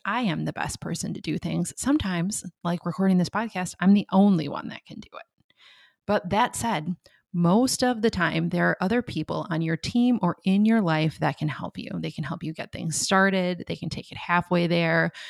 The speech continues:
or they can even take tasks to completion, even if it's not exactly how you might have done it or exactly how you wanted it to be done.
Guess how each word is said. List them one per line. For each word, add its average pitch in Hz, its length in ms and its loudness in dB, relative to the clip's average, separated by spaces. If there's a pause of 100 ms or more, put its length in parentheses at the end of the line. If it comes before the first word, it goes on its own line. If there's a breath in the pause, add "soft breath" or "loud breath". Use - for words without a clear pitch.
(240 loud breath)
or 262 260 10
they 214 140 4
can 202 160 2
even 285 340 2
take 233 340 -2
tasks 208 360 -2
to 196 80 -2
completion, 165 720 0
even 208 380 2
if 247 120 0
it's 262 160 -2
not 214 200 0
exactly 190 460 -2
how 160 180 0
you 160 580 2
might 160 460 0
have 151 240 -6
done 156 180 -6
it - 300 -8 (400 loud breath)
or 160 160 2
exactly 160 420 -2
how 170 120 0
you 156 180 0
wanted 151 320 -2
it - 100 -8
to - 140 -12 (120)
be 160 200 -8
done. 185 400 -6